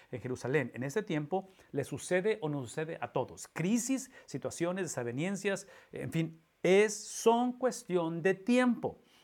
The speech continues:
Y, y el argumento es este, el argumento que estas desavenencias, estas fragmentaciones de la comunidad, de la relación, de otra vez del matrimonio, lo que hacen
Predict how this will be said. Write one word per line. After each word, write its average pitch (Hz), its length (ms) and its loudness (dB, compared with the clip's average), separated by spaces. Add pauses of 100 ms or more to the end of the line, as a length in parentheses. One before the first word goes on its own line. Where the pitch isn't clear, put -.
(120)
Y, 160 240 0
y 160 120 2
el 160 80 8
argumento 160 480 4
es 190 100 0
este, 240 260 6
el 131 80 4
argumento 151 480 -2
que - 60 -6
estas 160 180 -2
desavenencias, 175 800 -2
estas 156 440 -2 (240)
fragmentaciones 147 920 0
de 139 120 0
la 127 160 2
comunidad, 151 640 0
de 135 120 -2
la 117 140 0
relación, 170 720 -2
de 127 180 0
otra 131 220 0
vez 135 100 0
del 139 120 0
matrimonio, 190 560 0 (320)
lo 175 340 2
que 165 180 6
hacen 233 460 6